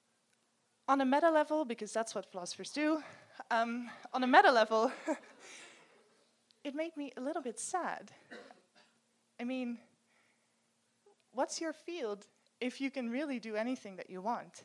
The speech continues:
What does it say about what you do? What does it mean? And then I got thinking about other things in life and in other places than Cambridge, in other places than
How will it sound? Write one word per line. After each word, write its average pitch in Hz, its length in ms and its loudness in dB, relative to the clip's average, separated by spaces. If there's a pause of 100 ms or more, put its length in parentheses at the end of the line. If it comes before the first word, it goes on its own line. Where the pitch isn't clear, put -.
(800)
What 226 160 -4
does 285 160 -4
it 262 180 -6
say 233 560 -2
about 185 300 -4
what 156 140 -6
you 190 80 -10
do? 208 360 -6 (420)
What 214 120 0
does 208 140 -4
it 208 100 -4
mean? 233 480 -4
And 220 400 0 (480)
then 285 400 2 (640)
I 254 140 2
got 240 480 0 (240)
thinking 254 280 -6
about 208 200 -2
other 233 220 0
things 185 500 -14 (320)
in 208 160 -10
life 196 360 -4 (840)
and 185 220 -14
in 202 100 -4
other 214 180 0
places 220 340 -4
than 202 140 -8
Cambridge, 226 460 -2
in 214 140 -6
other 214 180 -4
places 220 440 -8
than 208 300 -6